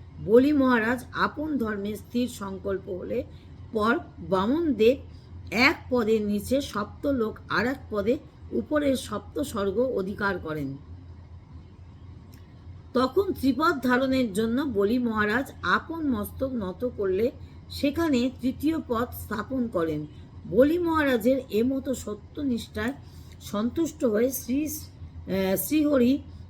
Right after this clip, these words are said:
তার কাছে সদা সর্বদা বাস করার প্রতিশ্রুতি দান করেন। ভাদ্র শুক্লপক্ষীয় একাদশীতে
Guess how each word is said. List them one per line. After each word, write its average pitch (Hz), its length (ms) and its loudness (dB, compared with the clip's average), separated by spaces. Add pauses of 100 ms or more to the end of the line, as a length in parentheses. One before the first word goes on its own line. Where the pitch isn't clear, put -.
(100)
তার 233 260 4
কাছে 240 480 0 (280)
সদা 208 420 -2
সর্বদা 214 600 0 (380)
বাস 190 360 0
করার 196 320 -2 (120)
প্রতিশ্রুতি 233 640 -4
দান 180 360 -2
করেন। 156 300 -2 (600)
ভাদ্র 226 480 0
শুক্লপক্ষীয় 269 880 -2
একাদশীতে 220 800 -4